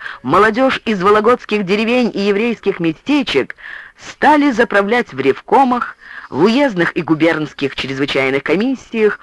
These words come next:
в укомах, в совнархозах, утопах, губпродкомах, политпросветах, комбедах. Началось строительство нового, невиданного миром государства.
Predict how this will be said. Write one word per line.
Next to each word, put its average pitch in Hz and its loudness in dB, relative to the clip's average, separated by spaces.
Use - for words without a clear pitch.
в 131 -4
укомах, 226 2
в - -14
совнархозах, 185 2
утопах, 214 2
губпродкомах, 214 0
политпросветах, 220 -2
комбедах. 170 0
Началось 175 0
строительство 143 -2
нового, 254 0
невиданного 233 2
миром 185 0
государства. 131 -6